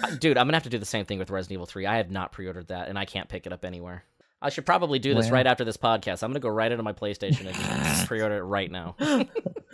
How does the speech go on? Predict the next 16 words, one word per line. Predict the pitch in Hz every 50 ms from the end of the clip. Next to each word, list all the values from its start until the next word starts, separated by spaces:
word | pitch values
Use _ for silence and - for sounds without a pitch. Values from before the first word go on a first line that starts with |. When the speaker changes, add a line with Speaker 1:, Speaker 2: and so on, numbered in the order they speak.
| 262 - - _ - 453 - _ _ 508 - _ _ _ - - _ - - - -
Speaker 2:
You | - 156 180
do | 175 190
that, | 190 175 131 104
sir. | - - 107 110 127 131 - _ _ _ _ - _ _ - - - - - - _
But | - 156 143
last | 180 185 190 180 -
but | 190
not | 165 180 185 185 165
least, | 190 202 196 175 135 - - - - - _ - 127
what | 117 120
do | 127 135
we | 139 143
got | 135 135 139 135
coming | - 135 135 135 135 135 135 135 127 123 135 - -
in? | - 180 202 208 202 202 185 - - - _ _ _ _ _ -
Actually, | 202 220 220 - - - 151 139 127